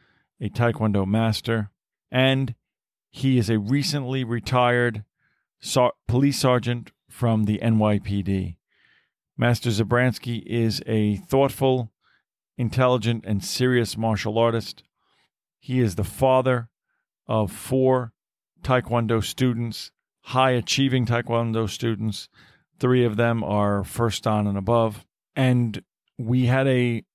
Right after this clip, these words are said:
really thoughtful conversation. He provides some great insight into martial arts training and law enforcement, the development and changes in Taekwondo over the last thirty years,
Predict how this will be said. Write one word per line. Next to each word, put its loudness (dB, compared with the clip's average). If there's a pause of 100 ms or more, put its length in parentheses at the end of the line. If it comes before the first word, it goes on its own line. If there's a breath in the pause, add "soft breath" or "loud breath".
(500)
really 2 (120)
thoughtful 0
conversation. -2 (480)
He -2
provides 2
some -4
great 0
insight -2 (480)
into 0 (300)
martial 2
arts 0
training -2
and -6 (200)
law 2
enforcement, -4 (420)
the -2
development 2
and -2
changes -4
in -4 (220)
Taekwondo -2
over -4
the 0
last 0
thirty -2
years, -4